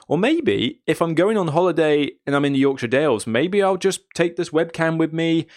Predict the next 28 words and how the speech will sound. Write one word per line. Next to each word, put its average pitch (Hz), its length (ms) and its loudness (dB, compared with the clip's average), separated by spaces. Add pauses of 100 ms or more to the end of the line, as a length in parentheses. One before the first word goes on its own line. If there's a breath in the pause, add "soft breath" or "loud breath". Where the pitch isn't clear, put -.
(140 loud breath)
take 151 200 -2
a 147 40 -6
microphone 156 580 -2
with 156 140 -2
me, 156 440 -4
and 147 600 -4 (120)
just - 180 -6
set 165 180 -2
up 151 120 -2
a 143 40 0
live 175 280 0
stream 104 340 -2
in 104 60 -4
my 98 100 -4
hotel 135 340 0
room. 90 300 -6 (200)
I 113 100 -6
mean, 113 420 -2 (220)
yeah, 127 260 2
okay, 120 240 -2
I 101 80 -2
should - 140 -8
be 117 80 -4
on 101 100 -4
holiday, 120 440 0
but 110 380 -2 (360 loud breath)
is 110 120 -8
it 113 140 -4